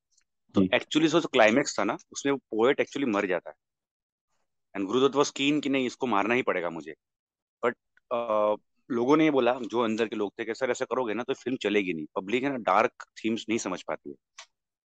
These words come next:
Speaker 1: तो उनको मजबूरी में क्लाइमेक्स चेंज करके to make, had to हैप्पी एंडिंग। और कागज के फूल में गुरुदत्त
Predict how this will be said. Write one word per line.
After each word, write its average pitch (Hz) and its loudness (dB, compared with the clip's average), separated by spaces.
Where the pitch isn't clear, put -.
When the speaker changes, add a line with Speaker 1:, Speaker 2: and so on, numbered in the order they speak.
Speaker 1:
तो 117 0
उनको 120 2
मजबूरी 131 2
में 151 2
क्लाइमेक्स 131 0
चेंज 127 -4
करके 147 -4
to 143 -2
make, 127 -2
had 120 0
to 175 -4
हैप्पी 127 0
एंडिंग। 85 -2
और 110 -12
कागज 107 4
के 165 -2
फूल 156 -2
में 175 0
गुरुदत्त 143 -4